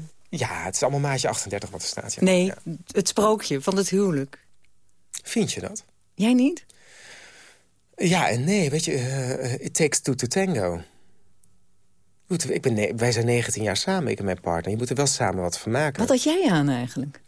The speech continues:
Speaker 1: We hadden gewoon allebei, gewoon allebei gewoon een keurig pak aan. En allebei onze ouders waren toen nog getuigen. Eh, allebei de moeders waren er toen nog. En, eh, die, die zaten allebei prachtig in de haute couture.
Speaker 2: Door jou?
Speaker 1: Ja, natuurlijk.
Speaker 2: Ja.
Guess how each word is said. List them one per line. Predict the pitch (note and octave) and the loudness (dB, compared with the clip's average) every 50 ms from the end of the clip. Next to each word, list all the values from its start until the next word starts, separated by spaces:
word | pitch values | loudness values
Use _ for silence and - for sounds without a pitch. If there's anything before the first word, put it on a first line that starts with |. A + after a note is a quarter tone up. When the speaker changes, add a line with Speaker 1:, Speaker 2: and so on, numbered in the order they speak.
| - _ - | -20 _ -2
Speaker 1:
We | A#2 B2 | 0 2
hadden | A#2 A2+ A2+ | 2 2 0
gewoon | B2 - A2 | 0 0 0
allebei, | A2 G#2 A2+ A2 G#2+ | 0 2 2 0 0
gewoon | G#2 - A2 G#2+ | 0 -2 -2 -2
allebei | G2+ G2 G2 G2 F#2 | -2 -2 0 0 -2
gewoon | F#2+ F2 F2+ F#2 | -2 -4 -6 -8
een | F2+ - | -10 -12
keurig | - - A2+ A2+ G#2 G2 - - | -8 -2 0 2 2 0 0 -2
pak | - G2+ - - | -2 0 0 0
aan. | F2+ E2+ E2+ F2+ F2+ | 0 0 0 -2 -4
En | - - G2+ G2 G2+ | -6 -6 -4 -4 -2
allebei | - A#2+ A#2 A#2+ A#2 A2+ | -2 0 0 2 2 2
onze | G2+ G#2 A2+ A#2+ | 2 2 0 0
ouders | - A#2 A#2+ A#2+ A2 G#2+ | 2 2 2 2 0 -2
waren | A2 G#2 G2 G2 G#2 | -2 -2 -2 -2 -2
toen | A2+ A2+ | -4 -4
nog | G#2 - | -4 -6
getuigen. | - - A2+ G#2 A#2 C3 - A3+ A#3+ _ _ _ - - - - - - - - - - _ | -4 -2 -2 0 -2 -2 -6 -10 -14 _ _ _ -20 -20 -18 -18 -16 -16 -18 -18 -20 -18 _
Eh, | - G#2 G#2+ | -6 -4 -2
allebei | - A#2 A#2 A#2 A#2 | 0 2 2 2 2
de | A2+ | 2
moeders | A#2+ B2+ C3 C#3 C#3+ | 2 2 2 2 2
waren | D3 D#3 D3 C#3+ C#3 B2+ | 2 2 2 2 2 0
er | C3 | 0
toen | C3 - C#3+ C#3 | -2 -2 -4 -6
nog. | D3 E3 - - - - | -6 -8 -12 -16 -20 -10
En, | - F#3+ D3+ D#3 D#3 D3+ D3+ D3 D3 - | -4 0 2 2 4 2 2 0 -2 -2
eh, | - C#3 C3+ C3 B2+ B2+ B2 A#2 | -2 -2 0 0 0 0 -2 -2
die, | B2+ C3+ B2 C3 C3+ C3 C3 | -2 -2 0 2 0 0 0
die | - C3 | 0 -2
zaten | C3 - C#3 B2 A#2+ - | -2 0 -2 -2 -2 -2
allebei | - A2 A#2+ A2+ - - | -2 -2 -2 -2 -4 -4
prachtig | - - C#3+ C#3 - - - - | -2 -2 0 0 -2 -2 -4 -2
in | A2+ | -2
de | A2 | 0
haute | E2+ G2+ G2 - | 0 -2 -2 -4
couture. | - - G#2 - - G2 G2 - - _ _ _ _ - - - _ _ _ _ _ _ _ _ _ _ _ _ _ _ _ _ _ _ _ _ _ _ | -6 -10 -10 -8 -8 -8 -8 -10 -12 _ _ _ _ -20 -20 -20 _ _ _ _ _ _ _ _ _ _ _ _ _ _ _ _ _ _ _ _ _ _
Speaker 2:
Door | - D3 D#3+ D#3+ D#3 | 0 2 4 4 4
jou? | D3 C#3+ B2+ B2 B2 C#3 C#3 - _ _ _ _ - | 4 2 0 0 -2 -4 -8 -12 _ _ _ _ -10
Speaker 1:
Ja, | - - F2+ - | -6 -6 -6 -6
natuurlijk. | - - - - - - - - | -6 -10 -12 -12 -14 -14 -4 0
Speaker 2:
Ja. | F3 D#3+ B2+ A2+ | 0 0 0 0